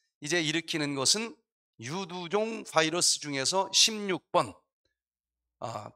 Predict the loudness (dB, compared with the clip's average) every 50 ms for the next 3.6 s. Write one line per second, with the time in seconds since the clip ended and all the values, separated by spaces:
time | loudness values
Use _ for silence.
0 | _ 4 6 6 6 4 2 -2 -4 -10 -14 _ _ _ _ _ _ _ _ _
1 | 0 0 0 0 -4 -4 0 0 0 0 0 0 2 4 4 4 4 2 0 0
2 | -2 -4 -8 -14 _ _ _ _ _ -10 -8 -4 -2 -2 -2 -2 -4 -8 -8 -8
3 | -6 -6 -4 -2 -2 0 0 -2 -4 -6 -12